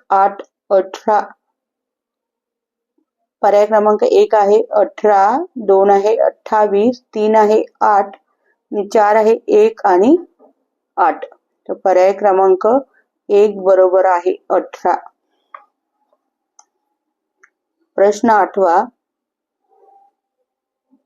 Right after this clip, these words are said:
प्रश्न आठवा, साठ. पर्याय क्रमांक एक आहे सहा, पर्याय क्रमांक दोन आहे साठ, पर्याय क्रमांक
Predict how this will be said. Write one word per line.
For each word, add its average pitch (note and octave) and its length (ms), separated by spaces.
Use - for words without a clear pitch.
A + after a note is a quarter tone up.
प्रश्न G#3 320
आठवा, - 1200
साठ. - 440
पर्याय G#3 220
क्रमांक G#3+ 380
एक G#3+ 360
आहे G#3 340
सहा, G3 480
पर्याय G#3 240
क्रमांक G3+ 460
दोन G#3 340
आहे G3 300
साठ, G3 420
पर्याय G#3 220
क्रमांक G#3 380